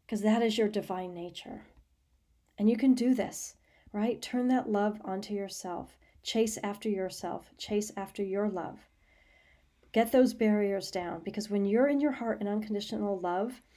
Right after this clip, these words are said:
and you don't have need from them, I guarantee you, I guarantee you they will come running after you. Now, I know it sounds easier than it is.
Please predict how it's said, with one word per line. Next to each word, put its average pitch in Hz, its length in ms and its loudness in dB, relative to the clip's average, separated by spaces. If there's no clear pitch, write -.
and 202 120 2
you 214 60 8
don't 247 160 4
have 214 220 0
need 196 220 0
from 226 180 -4
them, 233 260 -2
I 220 160 4
guarantee 254 800 8
you, 277 180 0
I 214 100 4
guarantee 240 560 2
you 226 180 -2
they 208 180 4
will 220 140 4
come 180 280 -6
running 202 360 -2
after 185 300 -8
you. 160 380 -8
Now, 220 200 6
I 226 80 6
know 233 160 4
it 254 100 0
sounds 247 440 6
easier 202 600 4
than 202 260 0
it 220 260 0
is. 196 460 -2